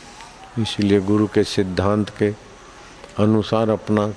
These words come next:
कल्याण कर लेना चाहिए। संसार अपना घर नहीं है, संसार में सदा रहना नहीं है और संसार की चीज़ ले भी नहीं जाना है।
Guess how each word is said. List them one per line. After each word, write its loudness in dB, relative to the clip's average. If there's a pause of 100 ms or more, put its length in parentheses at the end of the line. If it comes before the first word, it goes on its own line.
कल्याण 2
कर -2
लेना -4
चाहिए। -6 (2000)
संसार 0
अपना 0
घर 0
नहीं 2
है, 2
संसार -2
में 2
सदा -2
रहना -2
नहीं -4
है -6
और -2
संसार 0
की 0
चीज़ 2
ले 4
भी 2
नहीं 2
जाना 0
है। -6